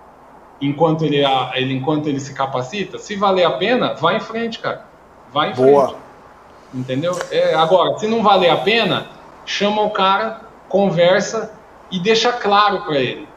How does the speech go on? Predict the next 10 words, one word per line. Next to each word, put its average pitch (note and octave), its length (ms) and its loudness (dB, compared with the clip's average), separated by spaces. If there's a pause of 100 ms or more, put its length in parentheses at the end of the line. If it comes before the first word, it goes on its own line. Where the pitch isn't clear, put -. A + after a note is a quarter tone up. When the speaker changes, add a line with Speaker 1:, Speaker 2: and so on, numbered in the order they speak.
(280)
Speaker 1:
A A#2+ 120 -2
posição E3 720 0
de A3 100 -4
geren-, E3 520 -4
a C#3 80 -4
posição D3+ 500 -6
de F#3 100 -8
capataz F3 1000 -2 (400)
é D#3+ 120 -2
tua. E3 460 -2